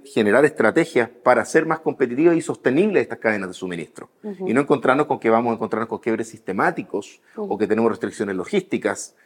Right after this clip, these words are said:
Speaker 1: eh, o que tenemos temas, o, o incluso descubrir tecnologías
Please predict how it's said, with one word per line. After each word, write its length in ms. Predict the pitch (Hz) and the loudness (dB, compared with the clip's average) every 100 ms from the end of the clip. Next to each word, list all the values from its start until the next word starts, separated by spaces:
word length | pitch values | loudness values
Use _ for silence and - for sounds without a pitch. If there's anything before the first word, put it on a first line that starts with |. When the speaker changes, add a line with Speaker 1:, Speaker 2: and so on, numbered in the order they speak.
| _ _ - | _ _ 2
Speaker 1:
eh, 320 | 107 107 - | 6 6 4
o 100 | 113 | 2
que 80 | 110 | 0
tenemos 400 | 98 113 120 110 | 0 2 0 0
temas, 280 | 123 120 120 - | 2 2 0 0
o, 260 | - 110 - | 2 4 2
o 180 | 117 110 | -2 -2
incluso 320 | 113 147 - | 0 0 2
descubrir 460 | 113 110 120 127 127 | 2 2 0 0 0
tecnologías 800 | 120 110 98 - 190 117 - - | 0 0 -2 2 4 4 4 -10